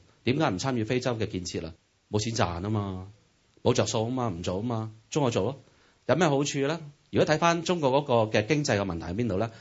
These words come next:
中國經濟過去嗰幾十年係沿海城市發達嘅啫。你數得出嚟，所有係發達嘅城市，北京、上海啊，跟住落嚟啊，呃，呃，嘅其他嘅地方啊，香港啊、深圳啊，係沿海城市。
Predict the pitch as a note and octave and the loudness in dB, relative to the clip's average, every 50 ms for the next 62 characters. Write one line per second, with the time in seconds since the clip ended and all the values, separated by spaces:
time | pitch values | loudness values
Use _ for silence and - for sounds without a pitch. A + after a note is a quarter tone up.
0 | - _ _ - G3+ F#3 D#3+ D#3 F3+ E3+ E3 - C3 A2 G#2+ A2 A#2 A2+ A2 A#2 | -20 _ _ 0 2 2 2 2 2 2 2 4 2 2 4 2 2 2 2 2
1 | A2 G#2+ - B2+ B2+ - B2+ B2 B2 A2 E2 F2 D#2+ D2+ - - - - G2+ G2 | 0 0 2 0 0 0 0 -2 -2 -4 -6 -6 -8 -10 -12 -6 -2 0 0 0
2 | F#2+ F#2 E2+ E2 F2+ E2+ F2 F#2+ B2 - G#2+ - - G#2+ G#2+ G#2+ - - E2+ E2+ | 0 -2 -4 -4 -4 -2 -2 -2 -2 -2 -4 -6 -6 -4 -4 -4 -4 -4 -6 -8
3 | - F2 G2+ A2 A2 - - - - - _ - C3 C#3 - C#3 E3 F3 - - | -6 -4 -4 -4 -6 -8 -16 -20 -20 -8 _ 0 2 4 6 6 4 4 2 -2
4 | - G2 F#2 E2+ D#2 D#2 - - G2 A#2 D3 D#3+ E3+ D3 A2 F#2 G2+ A#2 B2 A2 | -4 -4 -4 -6 -4 -4 -2 0 2 4 4 4 2 2 2 2 2 0 0 -2
5 | F#2+ G#2+ G2 F#2+ F#2+ - F#2 A2 A2 F2+ E2+ - G2 - F2 D#2 E2 E2 - G#2 | 0 0 0 0 0 -2 -2 -2 -2 -2 -4 -4 -4 -4 -6 -8 -8 -6 -4 -4
6 | A2+ A2 - C#3 - - D3 C3 B2+ B2 A2+ F#2+ F#2 F#2 F#2 F2+ F2+ A2+ A#2 G#2+ | -4 -2 -4 -6 -4 -2 -4 -4 -2 -2 -2 -2 -2 -2 -2 -2 0 0 0 0
7 | G#2 A2 - - _ - B2+ C3 A#2+ G2+ F#2+ F2 C2+ C#2+ D#2 D#2 E2 F2+ F#2 F#2 | -2 -4 -10 -20 _ -2 0 0 2 2 0 0 -2 -4 -6 -6 -4 -2 -2 -2
8 | F#2+ F#2+ - - F2 E2+ F2 F2+ D#2+ E2+ E2+ E2+ E2+ E2+ E2+ E2+ F2 - - F#2+ | -2 -2 -2 -4 -2 -2 -2 -4 -4 -4 -4 -4 -4 -4 -4 -4 -4 -4 -4 -4
9 | F2+ - - D#2 A2 A#2 G#2+ G2+ - D#2+ F2 F2 A2+ G#2+ G#2 G#2 F#2+ F2+ F2+ - | -4 -4 -4 -2 0 0 0 0 -2 -4 -4 -2 -2 -2 -2 -2 -4 -6 -6 -8
10 | - - - - B2 B2 A#2+ A2 G2+ F#2+ A2 G2+ - - A2 A2+ G#2 F#2 D#2+ E2+ | -12 -10 -4 -2 -2 -2 0 -2 -2 -2 -2 -2 -2 -2 -2 -2 -2 -4 -4 -4
11 | E2+ E2+ - - F#2 F#2 F2+ D#2+ - F2+ A2 A2 E2 D#2+ D#2 E2+ E2 D#2+ D2+ | -8 -10 -8 -6 -4 -4 -4 -4 -4 -4 -4 -4 -4 -6 -8 -8 -8 -10 -12